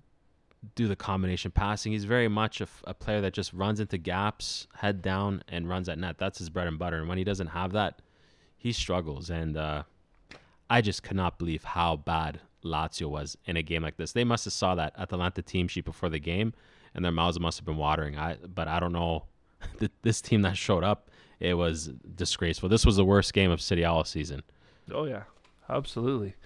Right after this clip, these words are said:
Speaker 1: What did
Speaker 2: Abs-
Speaker 1: you think of this game? Uh,
Speaker 2: Ah, I, I agree with you. It's, uh, Lazio to-, this was, the opportunity was Lazio's, and they, and they totally shit the bed on this. And
Speaker 1: Yeah.
Speaker 2: that, to me, shows you that they're pretenders. I really don't think they have what it takes to get into the top four, and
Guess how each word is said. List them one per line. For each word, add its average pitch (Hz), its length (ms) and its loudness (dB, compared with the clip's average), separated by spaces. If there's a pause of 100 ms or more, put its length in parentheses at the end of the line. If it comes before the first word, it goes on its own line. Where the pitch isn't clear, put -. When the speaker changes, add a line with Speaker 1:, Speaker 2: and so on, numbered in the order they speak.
(320)
Speaker 1:
What 95 120 2
did 95 100 2
Speaker 2:
Abs- 104 100 6
Speaker 1:
you 104 60 6
think 90 240 0
of 82 80 0
this 80 180 -4
game? 73 280 -2
Uh, 76 60 -4
Speaker 2:
Ah, 123 420 6 (160)
I, 127 340 0
I 120 140 6
agree 135 340 2
with 254 200 -4
you. 98 180 -2
It's, - 360 -6
uh, 113 580 0 (160)
Lazio 123 440 0
to-, 139 200 2
this 131 140 0
was, 127 160 -6
the 123 160 4
opportunity 131 580 4
was 120 160 0
Lazio's, 117 420 -2
and 117 140 -4
they, 117 140 0
and 113 120 0
they 117 80 0
totally 113 440 0
shit - 200 -2
the 107 80 -10
bed 120 220 2
on 101 160 -2
this. 92 260 -8
And 113 240 -6 (100)
Speaker 1:
Yeah. 107 180 -4 (800)
Speaker 2:
that, 139 460 2
to 123 100 2
me, 135 240 4
shows 113 380 4
you 113 160 2
that 107 180 0
they're 107 100 2
pretenders. 104 640 -2
I 95 80 -8
really 117 440 2
don't 107 300 0
think 110 260 0
they 107 100 0
have 104 260 4
what 104 140 0
it 92 100 -6
takes - 360 0
to 113 100 -4
get 110 160 2
into 104 200 -2
the 101 100 -2
top 104 320 -8
four, 165 300 2
and 123 240 0